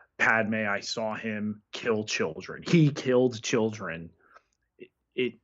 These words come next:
it just seems a little too melodramatic and not dramatic enough, um, when you've got that to use.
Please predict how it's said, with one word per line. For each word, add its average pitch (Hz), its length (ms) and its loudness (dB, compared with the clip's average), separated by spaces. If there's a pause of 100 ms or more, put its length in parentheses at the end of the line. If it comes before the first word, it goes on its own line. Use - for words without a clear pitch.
it 127 140 -10
just - 360 -4
seems 131 320 2
a 123 60 2
little 131 560 4
too 143 260 -2
melodramatic 107 1300 0 (480)
and 113 160 0
not 113 260 4
dramatic 107 580 0
enough, - 680 -2 (640)
um, 90 440 -6 (100)
when 110 200 2
you've 107 220 2
got 101 280 -2
that 98 300 -2 (540)
to 113 160 -2
use. 98 960 -2